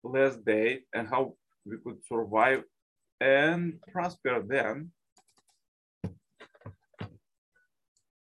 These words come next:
Let's read further about the Messiah. Scriptures of many religions speak of a coming leader who is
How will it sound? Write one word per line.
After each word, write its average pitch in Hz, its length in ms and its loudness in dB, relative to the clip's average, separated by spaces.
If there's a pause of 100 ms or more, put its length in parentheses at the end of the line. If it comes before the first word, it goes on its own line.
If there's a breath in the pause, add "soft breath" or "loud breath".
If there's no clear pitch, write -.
(180)
Let's 151 300 -2
read 147 160 -2 (100)
further 110 520 0
about 107 600 0 (1700)
the 117 80 -6
Messiah. 147 360 2 (920 loud breath)
Scriptures 214 540 2
of 175 140 -4
many 180 320 4
religions 165 500 4
speak 175 320 -8 (160)
of 151 340 6
a 143 200 2 (180)
coming 147 560 4
leader 160 320 0 (280)
who 113 260 0
is 143 440 -4